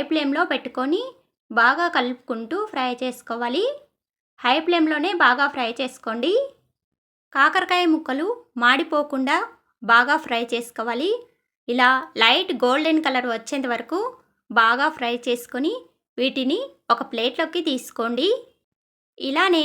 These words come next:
మిగతా కాకరకాయ ముక్కలన్నిటిని కూడా ఫ్రై చేసుకుని ప్లేట్లోకి తీసుకొని చల్లారపెట్టుకోవాలి. ఇవి పూర్తిగా చల్లారిన తర్వాత క్రిస్పీగా కరకరలాడుతూ ఉంటాయి. ఇప్పుడు అదే ఆయిల్లోనికి అరకప్పు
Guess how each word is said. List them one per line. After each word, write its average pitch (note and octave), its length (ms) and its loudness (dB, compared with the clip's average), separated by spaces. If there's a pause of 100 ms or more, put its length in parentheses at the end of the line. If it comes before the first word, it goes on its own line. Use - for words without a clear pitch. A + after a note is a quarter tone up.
(340)
మిగతా D#4+ 280 0 (100)
కాకరకాయ C4 480 0
ముక్కలన్నిటిని B3+ 800 -2
కూడా C4+ 180 0 (100)
ఫ్రై A3+ 140 -6 (120)
చేసుకుని B3 400 -6 (400)
ప్లేట్లోకి C#4 500 0
తీసుకొని A#3+ 440 -6 (300)
చల్లారపెట్టుకోవాలి. B3 880 2 (800)
ఇవి C4+ 140 -4 (100)
పూర్తిగా D#4+ 400 0 (100)
చల్లారిన C#4 540 -2
తర్వాత A#3+ 320 -4 (580)
క్రిస్పీగా C4 600 0 (160)
కరకరలాడుతూ B3 840 -2
ఉంటాయి. A#3 420 -2 (680)
ఇప్పుడు C4+ 260 -4 (480)
అదే D4+ 140 2 (240)
ఆయిల్లోనికి B3 560 -2 (460)
అరకప్పు C4 440 0